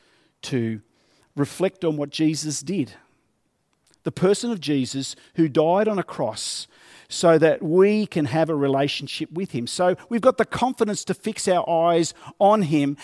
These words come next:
and he will lead us because of what he's done for us on the cross, the shedding of his blood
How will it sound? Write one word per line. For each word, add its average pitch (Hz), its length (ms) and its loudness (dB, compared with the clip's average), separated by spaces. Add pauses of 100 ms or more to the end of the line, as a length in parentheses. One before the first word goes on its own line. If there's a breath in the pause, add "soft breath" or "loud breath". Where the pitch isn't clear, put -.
(140 loud breath)
and 160 160 2
he 214 160 2
will 226 180 2
lead 156 280 4
us - 500 -4 (180 soft breath)
because 165 220 -2
of 143 120 -2
what 190 140 2
he's 185 180 -4
done 156 260 0
for 147 260 -6
us 120 380 -6
on 135 180 -4
the 131 60 -4
cross, - 400 -12
the 135 100 -12
shedding 147 380 -2
of 131 100 -6
his 220 280 -10
blood 135 340 -4